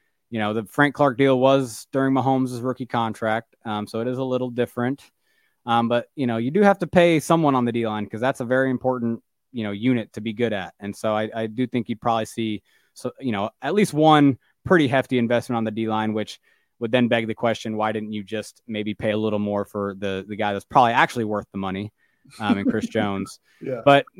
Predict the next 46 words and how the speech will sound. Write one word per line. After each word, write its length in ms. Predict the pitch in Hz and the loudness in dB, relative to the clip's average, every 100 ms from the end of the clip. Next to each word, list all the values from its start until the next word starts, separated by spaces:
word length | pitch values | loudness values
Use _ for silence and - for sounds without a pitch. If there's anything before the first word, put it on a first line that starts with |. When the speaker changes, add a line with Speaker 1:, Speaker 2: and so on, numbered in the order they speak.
| 185 | -8
Speaker 1:
no, 180 | 185 170 | 0 6
I, 140 | 165 160 | 8 8
I, 180 | 160 | 4
I, 120 | 165 170 | 2 -2
in 220 | 170 160 | -2 -2
terms 240 | 180 175 | 0 -2
of 80 | 156 | 0
the 80 | 143 | 0
other 160 | 143 135 | -2 -4
three 200 | 135 127 | -6 -2
guys, 460 | 127 123 117 - | 0 -2 -4 -12
you 120 | - 123 | -8 -2
know, 80 | |
I, 240 | 117 127 147 | -2 0 0
I 20 | |
do 140 | 160 175 | 0 0
think 300 | 170 147 - | -2 -4 -6
it's 180 | 147 - | -18 -10
pretty 240 | 175 151 | -6 -4
safe 360 | - 143 139 - | -4 -4 -4 -4
to 160 | 135 | -6
assume 380 | 123 - 127 123 | -6 -6 -6 -4
that 180 | 117 120 | -6 -6
Nick 160 | 123 | -8
Bolton 260 | 117 123 120 | -6 -6 -6
and 80 | 110 | -8
Creed 180 | 127 127 | -4 -2
Humphrey 320 | 151 151 147 | -2 -2 -2
are 80 | 135 | -2
gonna 160 | 135 | -2
be 160 | 135 131 | -2 -2
here 220 | 127 127 | -2 -2
long 300 | 127 127 123 | 0 -2 -4
term. 280 | - 135 131 | -4 -4 -2
They're 120 | 123 | -4
gonna 160 | 120 113 | -6 -6
get 160 | 120 | -8
extensions 500 | 120 - 123 120 113 | -8 -6 -6 -6 -6
done 220 | 107 113 | -4 -4
pretty 200 | 107 117 | -6 -8
much 200 | 113 110 | -6 -6
as 80 | 98 | -8
soon 140 | 117 110 | -10 -8
as 80 | |
they 160 | 107 101 | -6 -6
hit 220 | 110 113 | -6 -8